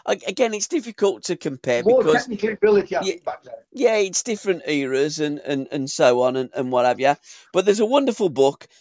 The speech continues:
Speaker 1: by Aidan Williams, who's part of these Football Times, uh, called The Nearly Men, and it goes back to the World Cups where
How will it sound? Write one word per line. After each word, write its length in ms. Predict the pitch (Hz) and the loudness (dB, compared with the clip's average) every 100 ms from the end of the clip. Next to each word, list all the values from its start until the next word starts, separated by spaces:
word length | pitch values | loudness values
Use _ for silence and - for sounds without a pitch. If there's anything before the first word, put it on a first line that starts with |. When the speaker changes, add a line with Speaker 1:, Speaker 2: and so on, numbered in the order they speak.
| _ | _
Speaker 1:
by 240 | 175 175 175 | 6 6 6
Aidan 380 | - 190 180 156 | 4 4 2 -4
Williams, 440 | 156 165 165 156 | -2 0 -2 -4
who's 240 | 156 151 - | -6 -6 -6
part 400 | - 156 147 - | 2 4 2 -2
of 140 | 139 | -2
these 220 | 139 131 | -2 -2
Football 340 | - 147 127 127 | -6 -6 -4 -4
Times, 840 | 147 110 120 135 131 - - - - | 2 2 2 -2 -12 -18 -20 -12 2
uh, 180 | 151 151 | 4 4
called 300 | - 208 170 | 6 6 6
The 80 | 165 | 2
Nearly 380 | 151 160 175 175 | 2 2 4 4
Men, 280 | 175 175 170 - - - | 4 0 -2 -18 -18 -4
and 120 | 165 | 0
it 120 | 175 - | 0 4
goes 320 | 190 190 170 | 4 4 0
back 320 | 185 170 - | 2 2 -2
to 140 | - 190 | -2 2
the 120 | 180 | 2
World 360 | 160 151 156 | 4 2 0
Cups 400 | - 165 - 147 | 0 0 0 -6
where 380 | 151 160 160 151 | 0 2 4 0